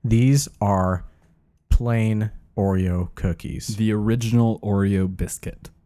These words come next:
Speaker 1: Yes. Or chocolate sandwich cookies, whichever floats your boat. So we're ready to, are we ready to open them?
Speaker 2: I think so. Did we talk about serving size?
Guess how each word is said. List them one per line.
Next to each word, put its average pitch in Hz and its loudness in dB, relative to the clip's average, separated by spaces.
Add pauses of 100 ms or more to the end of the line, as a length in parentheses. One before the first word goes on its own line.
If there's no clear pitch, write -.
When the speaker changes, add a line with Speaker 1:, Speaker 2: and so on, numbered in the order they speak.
(120)
Speaker 1:
Yes. 92 -2 (520)
Or 92 2
chocolate 90 0
sandwich 85 0
cookies, - -8 (140)
whichever 85 -8
floats - -10
your - -10
boat. - -8 (1000)
So 143 6
we're 139 6
ready 156 6
to, 127 2
are 120 0
we 123 2
ready 123 2
to 107 -2
open 147 2
them? 82 -6 (680)
Speaker 2:
I 135 -4
think 156 0
so. 139 -4
Did 131 0
we 123 0
talk 135 0
about 127 -2
serving 139 2
size? 175 -2